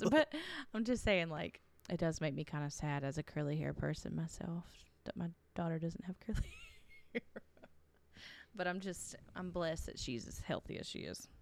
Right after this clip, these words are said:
Speaker 1: Amen.
Speaker 2: I'm not trying to be all, you know, hating on my daughter.
Speaker 1: We got, we have her saying amen whenever we say grace when we eat, and it's the cutest thing in the world. It's like, "Amen.
Speaker 2: Mm-hmm.
Speaker 1: Amen."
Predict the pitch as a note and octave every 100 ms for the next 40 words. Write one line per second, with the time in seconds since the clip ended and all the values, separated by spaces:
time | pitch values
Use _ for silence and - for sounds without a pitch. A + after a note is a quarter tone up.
0 | - D3 C#3 C#3+ C3+ A#2 G#2+ - - -
1 | - - - - - - - - F#3 E3
2 | - F3+ E3 E3 D#3 C#3+ E3+ - - E3
3 | D3 D3+ - - - - - - - -
4 | - - - - - - - - D#3+ D#3+
5 | F3 E3+ E3+ E3+ - - C3+ C3 B2 C3
6 | B2+ B2 A2+ G#2 C3 A#2 A2+ G#2+ G#2 -
7 | - - A#2+ A#2+ A#2+ A#2+ A#2 A2+ A2+ A2
8 | A#2 A2 B2 A#2 A#2 A2 A2+ A#2+ A#2 A2
9 | A#2 B2 A2+ G#2+ - B2+ A2 G#2 A#2 A2+
10 | A2+ A#2 A2+ A#2+ - E3+ E3+ F3 D#3 G2
11 | - _ _ _ - F#3+ F#3+ F3+ E3+ F3+
12 | F3 F3